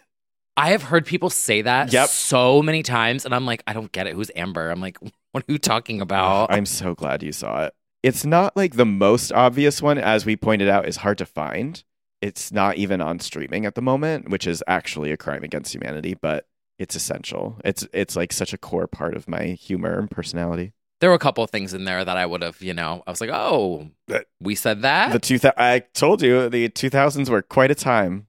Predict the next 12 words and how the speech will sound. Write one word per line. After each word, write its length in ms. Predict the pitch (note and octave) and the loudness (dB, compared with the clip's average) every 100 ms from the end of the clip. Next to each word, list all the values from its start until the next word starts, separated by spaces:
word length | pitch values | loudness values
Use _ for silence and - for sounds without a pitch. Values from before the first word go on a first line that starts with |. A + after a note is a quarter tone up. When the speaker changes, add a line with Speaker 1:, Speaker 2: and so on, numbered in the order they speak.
| _ | _
Speaker 1:
Ninety-nine, 600 | G#2 A2 A2+ A2 A2 A2+ | 0 2 4 4 4 2
two 120 | - | -2
thousand. 540 | A2 G#2+ G#2+ A2+ A2+ B2+ _ _ - | 0 2 2 -2 -6 -10 _ _ -6
Speaker 2:
Yeah. 420 | G#2+ G2 F#2+ G2 | 0 2 2 2
Speaker 1:
We 100 | A#2 | 0
said 260 | C3 D#3 C#3 | 0 0 4
words 360 | C#3 C3 A2+ | 4 4 2
then 320 | G#2+ G#2 G2 G2+ | 2 2 2 0
that 160 | F#2+ | 0
we 140 | F2+ F#2+ | 0 -2
don't 280 | F#2+ G#2 | -2 -2
now. 400 | F2 F2+ D#2+ G2 | -2 -2 -2 -4